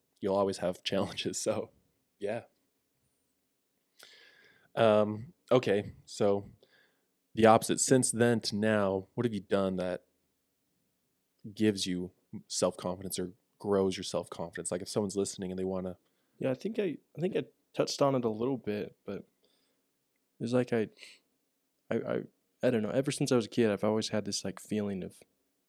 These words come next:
Speaker 2: like, being an individual, like, being independent. Um, and so I would say I've just kind of recently realized this, but, like, like, I wrote a thing,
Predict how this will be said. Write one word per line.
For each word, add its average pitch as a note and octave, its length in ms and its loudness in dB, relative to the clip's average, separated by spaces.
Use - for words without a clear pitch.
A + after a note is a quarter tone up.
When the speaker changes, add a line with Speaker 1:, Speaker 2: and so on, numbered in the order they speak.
Speaker 2:
like, G2+ 160 -10
being A2 240 0
an F#2+ 100 -6
individual, G#2+ 640 -6
like, G2+ 140 -8
being G#2+ 200 -4
independent. A2 680 -6
Um, G#2 400 -2
and A#2+ 180 -4
so A#2+ 420 4
I - 60 2
would C#3 120 0
say E3+ 200 4
I've A2+ 120 4
just A#2 240 -2
kind G#2+ 200 -4
of G2 120 -6
recently G#2+ 460 -2
realized F#2 480 -6
this, - 140 -10
but, - 200 -12
like, - 280 -12
like, - 120 -2
I - 20 6
wrote B2 240 6
a A2 40 0
thing, G2 460 -2